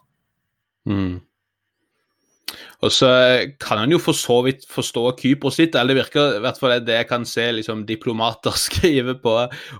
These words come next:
på Twitter og sånt, så, så virker det jo som det er en del frustrasjon da, at man føler at, eh,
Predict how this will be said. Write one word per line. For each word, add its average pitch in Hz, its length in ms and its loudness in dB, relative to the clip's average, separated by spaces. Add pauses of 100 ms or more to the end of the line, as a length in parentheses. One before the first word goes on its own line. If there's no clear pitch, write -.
på 123 160 4 (260)
Twitter 160 480 0
og 156 160 -2
sånt, 165 220 -2
så, 131 180 -4
så 131 80 0
virker 131 300 0
det 139 100 2
jo - 0 -
som 135 160 -6
det 113 100 -2
er 107 60 -2
en 113 80 -4
del 107 200 -4
frustrasjon 120 640 -4
da, 104 140 0
at - 100 -8
man 107 100 -6
føler 98 380 -2
at, - 60 -12 (600)
eh, - 120 -4